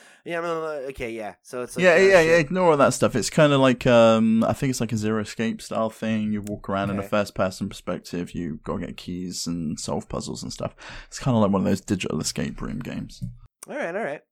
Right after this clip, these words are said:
Speaker 1: Um, all right, so next up we've got Vampire.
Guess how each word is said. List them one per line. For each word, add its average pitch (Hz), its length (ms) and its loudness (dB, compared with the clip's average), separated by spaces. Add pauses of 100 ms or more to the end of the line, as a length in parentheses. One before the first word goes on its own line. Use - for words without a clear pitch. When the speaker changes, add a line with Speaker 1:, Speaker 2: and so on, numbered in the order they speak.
(840)
Speaker 1:
Um, 110 560 -12
all 180 60 -2
right, 185 180 0
so 143 100 -10
next 143 220 -8
up 156 100 -6
we've 139 140 -14
got 143 240 -4
Vampire. 135 800 -6